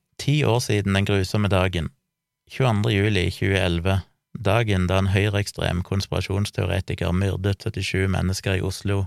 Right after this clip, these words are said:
og på Utøya. Jeg husker det som om det var i går. Eller gjør jeg egentlig det? I dag har jeg sett sosiale medier fylles opp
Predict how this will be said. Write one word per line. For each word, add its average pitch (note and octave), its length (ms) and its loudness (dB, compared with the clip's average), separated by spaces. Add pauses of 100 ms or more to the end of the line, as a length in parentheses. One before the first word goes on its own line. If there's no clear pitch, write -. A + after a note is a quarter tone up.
og G2+ 160 -2
på F#2 80 -2
Utøya. F#2 540 -2 (1080)
Jeg B2+ 160 2
husker C3+ 240 0
det B2+ 140 2
som A2 140 0
om G2+ 160 0
det G#2+ 120 0
var G2 160 4
i F#2+ 80 0
går. G2 280 2 (720)
Eller G2+ 160 2
gjør G#2 200 2
jeg B2+ 160 0 (120)
egentlig F2+ 320 0
det? E2+ 120 0 (2000)
I B2+ 80 4
dag C3+ 280 2 (100)
har G#2+ 100 4
jeg A#2 160 2
sett - 280 0
sosiale G#2+ 440 2
medier G#2 400 2
fylles G2 360 -2
opp G#2 120 0